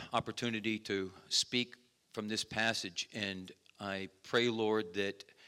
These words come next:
you will speak in and through me and to the hearts of those that are here and that might hear my voice, and that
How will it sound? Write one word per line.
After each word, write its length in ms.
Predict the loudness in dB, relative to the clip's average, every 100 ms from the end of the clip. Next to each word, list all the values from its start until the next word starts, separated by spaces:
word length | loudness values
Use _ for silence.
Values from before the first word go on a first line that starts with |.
| -20 -8
you 160 | 0 2
will 240 | 2 2
speak 480 | 0 0 0 -2 0
in 180 | 0 2
and 140 | 2
through 320 | 0 0 2 2
me 500 | 0 0 -2 -6 -12 _ -20 -20 -10
and 160 | -6 -2
to 100 | 0
the 100 | 2
hearts 300 | 4 2 2
of 120 | 2
those 300 | 4 4 2
that 120 | 0
are 60 | 0
here 420 | 0 2 4 2
and 100 | -2
that 200 | -4 -2
might 240 | 0 0
hear 180 | 2 0
my 200 | 2 -2
voice, 680 | 0 0 2 4 4 4 0 -10 -20 -20 -20 -20 _ -4
and 180 | 0 2
that 300 | 2 2